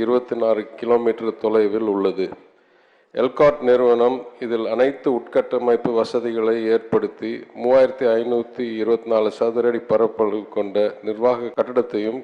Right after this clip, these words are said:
கட்டி முடித்துள்ளது. இந்த எல்கோசேஸில் பின்வரும் தகவல் தொழில்நுட்ப நிறுவனங்களுக்கு குத்தகை அடிப்படையில் நிலம்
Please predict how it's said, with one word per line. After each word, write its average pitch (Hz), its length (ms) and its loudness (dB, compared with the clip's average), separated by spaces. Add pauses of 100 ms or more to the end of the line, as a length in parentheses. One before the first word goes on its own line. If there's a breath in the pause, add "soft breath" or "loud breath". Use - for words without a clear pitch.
கட்டி 120 320 -4
முடித்துள்ளது. 95 580 -4 (1300 soft breath)
இந்த 120 140 2 (120)
எல்கோசேஸில் 131 800 2 (100)
பின்வரும் 135 560 2
தகவல் 131 420 2
தொழில்நுட்ப 123 520 2
நிறுவனங்களுக்கு 120 840 2 (120)
குத்தகை 139 500 0
அடிப்படையில் 110 600 -2 (120)
நிலம் 123 260 2